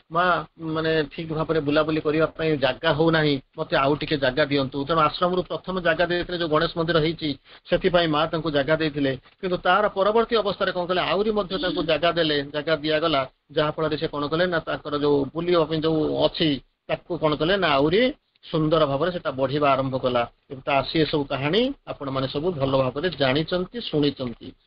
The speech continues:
ତେଣୁ ଏଇ ଯୋଉ ଶିବଙ୍କର କାହାଣୀ ଆମେ ମାନେ ଶୁଣୁଛୁ ବା ବୁଝଉଛୁ ବା ବୁଝିବାକୁ ଚେଷ୍ଟା କରୁଛୁ, ତେଣୁ ତାରି ଭିତରେ ଆମେ ଅତିକ୍ରମ କରି କରି ଯାଉଛନ୍ତି। ତେଣୁ ଆଜି ଏଇ ଯୋଉ ସୁନ୍ଦର ସନ୍ଧ୍ୟାରେ ଆମେ ଆସିକରି ବସିଛନ୍ତି,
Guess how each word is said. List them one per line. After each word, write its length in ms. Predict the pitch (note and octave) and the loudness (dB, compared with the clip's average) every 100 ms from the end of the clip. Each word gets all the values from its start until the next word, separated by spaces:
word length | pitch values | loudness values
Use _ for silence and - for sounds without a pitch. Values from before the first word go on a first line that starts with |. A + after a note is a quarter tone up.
| _ _ - | _ _ 0
ତେଣୁ 120 | A3 | 4
ଏଇ 200 | G#3+ C4+ | 6 4
ଯୋଉ 180 | C4+ B3+ | 2 0
ଶିବଙ୍କର 520 | - G#3 A#3+ A#3+ A3+ | -2 -4 -4 0 -2
କାହାଣୀ 340 | G3+ E3+ G3 | 0 -2 -2
ଆମେ 180 | G3 F3+ | -4 -4
ମାନେ 180 | F3 E3+ | -4 -4
ଶୁଣୁଛୁ 480 | - E3 E3+ E3 F#3 | -4 -4 -4 -4 -2
ବା 100 | E3+ | -2
ବୁଝଉଛୁ 640 | C#3+ C#3 D#3 D#3+ E3+ E3+ | -2 -2 -2 -2 -2 0
ବା 100 | E3 | 0
ବୁଝିବାକୁ 420 | C#3+ C3+ D3+ C#3+ | 0 -2 -2 -2
ଚେଷ୍ଟା 340 | D3 C3+ - C#3 | -4 -8 -6 -4
କରୁଛୁ, 420 | C#3 C#3 D#3+ E3+ _ - - _ | -2 -2 -2 -8 _ -20 -20 _
ତେଣୁ 140 | G#3+ | 0
ତାରି 400 | G#3 G#3 A#3+ C4 | 4 4 4 2
ଭିତରେ 480 | A3 G3+ G3 F#3+ G#3+ | 2 -2 0 0 0
ଆମେ 500 | G#3 F3 F3 F#3 F#3 - | 0 0 0 0 -4 -10
ଅତିକ୍ରମ 460 | - - G#3+ G#3+ G3+ | -14 -6 -6 -4 -6
କରି 200 | F3+ E3+ | -4 -4
କରି 200 | E3+ E3 | -4 0
ଯାଉଛନ୍ତି। 580 | D3+ D#3 D#3+ D#3+ D3+ F3+ | 2 2 0 -4 -4 -8
ତେଣୁ 360 | F#3+ _ _ E3+ | -10 _ _ 2
ଆଜି 240 | D3 D#3+ A3+ | 2 2 2
ଏଇ 200 | A3+ G#3+ | 2 2
ଯୋଉ 120 | G3 | 0
ସୁନ୍ଦର 520 | - F3+ F#3 G#3 G3+ | 0 -2 0 2 0
ସନ୍ଧ୍ୟାରେ 460 | - E3+ E3 F3+ F#3 | -2 -4 -2 -2 -2
ଆମେ 160 | E3+ | -2
ଆସିକରି 280 | D#3 D#3 D#3 | -4 -2 -2
ବସିଛନ୍ତି, 680 | C#3+ C3 D3+ E3 D#3 F3 | -2 -4 -6 -6 -6 -8